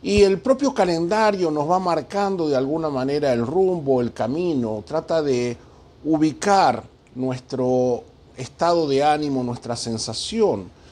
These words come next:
de forma tal de, eh, avanzar en este proceso que nos lleva a los Yamim Noraim. Fíjense, el, el día más destacado del mes de Tamuz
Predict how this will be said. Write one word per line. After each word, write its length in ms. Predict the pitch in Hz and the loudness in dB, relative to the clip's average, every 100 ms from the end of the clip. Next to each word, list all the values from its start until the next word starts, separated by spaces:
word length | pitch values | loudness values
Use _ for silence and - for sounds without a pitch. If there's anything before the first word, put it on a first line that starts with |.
| - - - | -20 -20 -14
de 100 | 139 | -10
forma 380 | 135 185 185 - | -6 -2 -2 0
tal 340 | 151 147 139 | 2 2 0
de, 380 | 131 120 117 110 - - - - | -2 -2 -2 -6 -12 -16 -16 -12
eh, 460 | 120 117 110 110 101 - - - | -6 -4 -4 -4 -10 -16 -10 -2
avanzar 760 | 135 135 139 - 226 131 110 - | 2 2 0 2 2 2 -2 -8
en 200 | 127 147 | -10 -10
este 240 | 139 143 | -10 -12
proceso 760 | - 120 - 127 117 120 113 113 - - - | -10 -10 -6 -6 -6 -4 -4 -6 -12 -20 -8
que 120 | 123 | -4
nos 180 | 120 113 | -2 0
lleva 540 | 131 123 113 101 - | 2 2 2 0 -2
a 40 | |
los 200 | 104 104 | -4 -4
Yamim 340 | 98 98 104 104 | -4 -6 -6 -8
Noraim. 440 | 95 90 85 80 80 - - - - - - - - - - - | -6 -6 -6 -10 -14 -18 -20 -20 -20 -20 -20 -20 -20 -20 -20 -10
Fíjense, 480 | - 175 175 175 151 | 0 2 2 4 2
el, 180 | 123 123 - - 135 | 2 -2 -8 -12 -6
el 140 | 131 | -2
día 200 | 165 180 | 2 2
más 180 | 156 160 | 2 -2
destacado 600 | 147 131 117 160 165 135 | -4 -6 -4 0 2 2
del 120 | 120 | 0
mes 140 | 135 | -4
de 100 | 135 | -6
Tamuz 560 | 110 147 139 131 113 - | -2 2 2 0 -6 -14